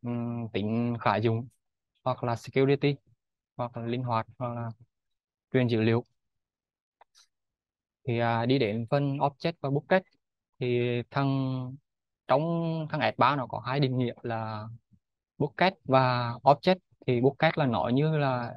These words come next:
như cái tên nó mô tả, nó là một cái kho. Mọi người cứ nghĩ là nó là một cái thùng. Còn object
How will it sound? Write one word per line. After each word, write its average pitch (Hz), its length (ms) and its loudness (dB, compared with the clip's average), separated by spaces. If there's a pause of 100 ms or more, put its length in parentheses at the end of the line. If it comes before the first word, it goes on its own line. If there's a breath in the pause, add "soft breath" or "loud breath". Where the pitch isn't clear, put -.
như 131 240 4
cái 151 120 2
tên 147 220 2
nó 107 140 0
mô 120 160 0
tả, 110 240 0
nó 104 160 -4
là 113 80 -4
một 113 180 -4
cái 110 100 0
kho. 147 320 6 (1040)
Mọi 117 180 0
người 131 200 4
cứ 110 100 -2
nghĩ 110 200 2
là 110 100 0
nó 98 140 -2
là 110 60 -2
một 117 140 -2
cái 123 100 0
thùng. 143 220 2 (560)
Còn 127 220 2
object 139 320 0